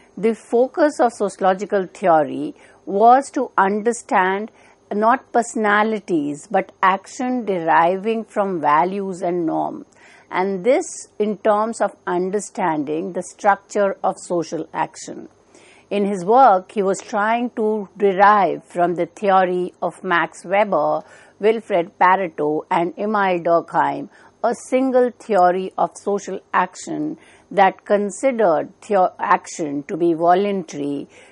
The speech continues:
institutional, and symbolic. So therefore, his theory is kind of considered as voluntaristic action theory. Let us try to understand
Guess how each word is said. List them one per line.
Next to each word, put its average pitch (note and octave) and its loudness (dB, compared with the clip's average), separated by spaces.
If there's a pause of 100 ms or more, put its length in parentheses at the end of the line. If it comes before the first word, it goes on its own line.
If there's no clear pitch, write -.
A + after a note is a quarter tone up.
institutional, F3 -2 (140)
and F#3+ -2
symbolic. E3 -2 (260)
So C4 4
therefore, G#3 4
his C4+ -2
theory D#3+ 2
is F3 -4
kind F#3 0
of F3+ -4
considered F#3 -2
as E3 -2
voluntaristic G#3 -2
action D#3 -2
theory. - -10 (600)
Let C4+ 4
us F#3 4 (200)
try A3 6
to A3 -4
understand F3 -2